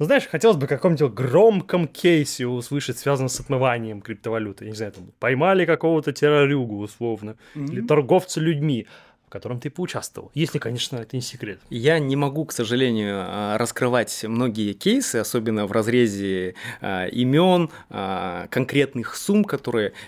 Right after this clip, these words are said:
Speaker 2: Я сначала от общего к частному расскажу. Мы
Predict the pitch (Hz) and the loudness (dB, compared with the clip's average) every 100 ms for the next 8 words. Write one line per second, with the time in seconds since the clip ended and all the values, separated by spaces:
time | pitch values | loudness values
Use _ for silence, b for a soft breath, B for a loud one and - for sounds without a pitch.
0 | - 170 135 113 - - 135 127 107 - | 0 2 2 0 -2 -4 0 2 0 -2
1 | - - 117 - 233 - - 107 - 127 | -6 -6 -4 0 0 0 -6 -6 -2 -2
2 | 117 95 87 82 92 95 - 90 - B | -2 -6 -12 -12 -12 -12 -12 -12 -14 B
3 | B B 123 165 208 175 110 | B B 0 4 6 4 0